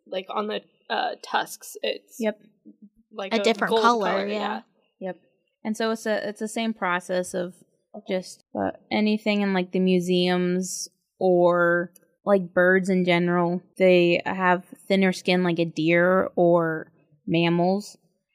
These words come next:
Speaker 2: And so it's gonna, those little pins that hold the feathers in, the pin tops,
Speaker 3: Mm-hmm.
Speaker 2: are going to break out easier than, say, if you petted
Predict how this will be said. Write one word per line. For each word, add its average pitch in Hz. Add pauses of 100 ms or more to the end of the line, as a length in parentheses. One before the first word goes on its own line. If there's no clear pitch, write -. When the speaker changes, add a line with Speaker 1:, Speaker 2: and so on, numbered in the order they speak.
Speaker 2:
And 190
so 185
it's 175
gonna, 185 (160)
those 180 (160)
little 190
pins 196
that 180
hold 175
the 175
feathers 180
in, 214 (320)
the - (380)
pin 180
tops, - (140)
Speaker 3:
Mm-hmm. 233 (200)
Speaker 2:
are 196
going 185 (120)
to 175 (320)
break 180
out 170
easier 226 (240)
than, 190
say, 185
if 196
you 180
petted 175